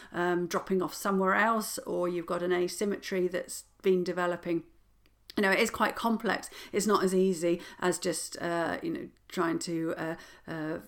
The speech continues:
fix it as you go along. So one thing before I get into sort of my physio views of things is that I urge everybody to work very closely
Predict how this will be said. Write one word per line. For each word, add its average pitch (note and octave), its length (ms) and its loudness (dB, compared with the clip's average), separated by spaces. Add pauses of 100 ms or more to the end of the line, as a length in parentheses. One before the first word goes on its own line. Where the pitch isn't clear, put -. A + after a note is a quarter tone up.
(180)
fix - 280 0
it - 120 0
as E3 140 -4
you E3+ 60 -2
go E3+ 280 0
along. F3 520 0
So G3+ 300 4 (680)
one B3+ 220 6
thing A#3 200 2
before A3 280 4
I G3+ 40 4
get - 240 0
into G3+ 440 2
sort G3 160 -2
of F#3+ 60 -2
my F#3+ 180 2
physio G3 600 4
views F3+ 320 2
of E3 100 -4
things E3+ 340 2
is F3 220 -2
that F#3 180 0
I F#3 160 2
urge F#3+ 260 4
everybody F3+ 420 0
to A3 140 -2
work G#3 280 2
very A3+ 180 4
closely G3+ 560 0